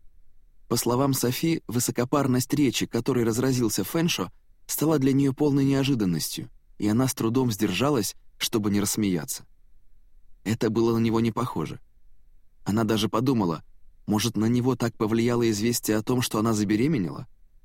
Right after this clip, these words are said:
Возможно, его отрезвила мысль о будущем отцовстве,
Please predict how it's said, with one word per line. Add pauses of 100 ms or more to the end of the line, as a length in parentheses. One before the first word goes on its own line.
(580)
Возможно,
его
отрезвила
мысль
о
будущем
отцовстве,